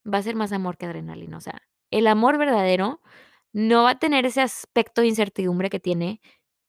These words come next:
el rufián. Entonces, ¿cómo lo superas? Necesito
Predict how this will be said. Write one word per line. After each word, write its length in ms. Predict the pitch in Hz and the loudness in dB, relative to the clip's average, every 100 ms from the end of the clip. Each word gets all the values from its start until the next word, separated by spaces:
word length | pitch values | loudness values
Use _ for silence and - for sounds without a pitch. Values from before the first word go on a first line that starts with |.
| _ _ _ - | _ _ _ 4
el 200 | 214 175 | 4 4
rufián. 320 | 170 165 - _ _ _ _ _ _ _ _ _ _ _ _ _ _ _ _ _ | -2 -8 -14 _ _ _ _ _ _ _ _ _ _ _ _ _ _ _ _ _
Entonces, 380 | - 247 262 302 | -2 2 2 0
¿cómo 220 | - 311 | 0 2
lo 120 | 320 285 | 2 2
superas? 720 | 220 202 180 - - - _ _ _ _ _ _ _ _ _ _ | 0 0 -2 -4 -16 -20 _ _ _ _ _ _ _ _ _ _
Necesito 840 | - 247 240 247 - 269 - 370 508 | -4 0 0 0 -2 -2 2 0 -2